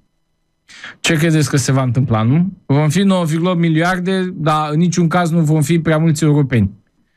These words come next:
Pentru că asta este... e, a,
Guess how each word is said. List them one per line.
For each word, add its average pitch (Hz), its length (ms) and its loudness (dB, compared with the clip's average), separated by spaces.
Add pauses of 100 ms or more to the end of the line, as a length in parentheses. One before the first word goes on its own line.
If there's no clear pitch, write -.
(500)
Pentru 147 260 -2
că 165 80 -2
asta 185 340 -2
este... 185 400 -2
e, 135 440 0 (180)
a, - 180 -4